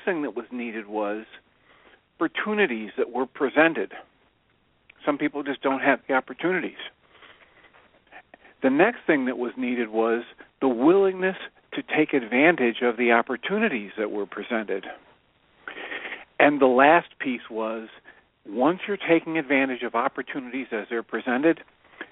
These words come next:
ten thousand hours of practice is that benchmark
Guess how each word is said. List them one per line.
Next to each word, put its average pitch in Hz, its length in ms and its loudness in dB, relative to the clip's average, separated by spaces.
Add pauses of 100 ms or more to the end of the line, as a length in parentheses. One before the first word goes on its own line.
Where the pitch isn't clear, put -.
(280)
ten 160 460 2
thousand 135 420 4
hours 117 380 -2
of 104 160 -14
practice 123 480 2 (920)
is 180 160 4 (160)
that 117 300 4
benchmark 131 520 2